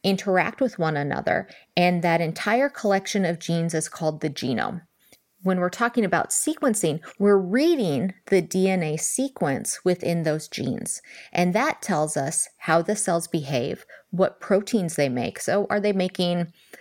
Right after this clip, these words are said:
skin cells? Are they making the cells in the heart? Uh, how are they behaving?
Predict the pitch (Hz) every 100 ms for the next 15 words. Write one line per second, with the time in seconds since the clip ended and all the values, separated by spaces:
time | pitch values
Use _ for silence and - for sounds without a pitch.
0 | - - - - - 240 247 - - 90
1 | 76 - - - 165 165 165 165 170 170
2 | 180 170 175 165 165 - 175 170 151 160
3 | - - - - - 190 185 - 185 -
4 | - - - - - - 143 143 - 208
5 | 214 202 190 180 151 156 160 113 -